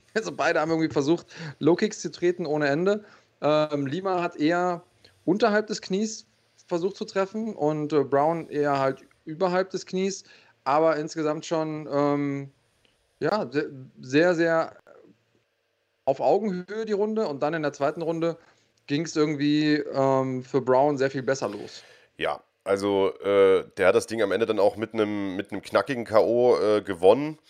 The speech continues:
Speaker 2: Ähm, beide haben eine Rechte geschossen und er,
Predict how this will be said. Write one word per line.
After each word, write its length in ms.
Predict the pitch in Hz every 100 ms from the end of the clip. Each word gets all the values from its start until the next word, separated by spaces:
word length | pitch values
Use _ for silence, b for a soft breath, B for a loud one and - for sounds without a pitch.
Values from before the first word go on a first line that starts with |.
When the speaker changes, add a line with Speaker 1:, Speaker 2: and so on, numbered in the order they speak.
| b b b b -
Speaker 2:
Ähm, 560 | 98 104 104 104 101 85
beide 240 | 90 117
haben 100 | 120
eine 100 | 110
Rechte 260 | 98 120 143
geschossen 580 | 123 - 135 135 143 127
und 220 | 107 104
er, 460 | 101 107 117 120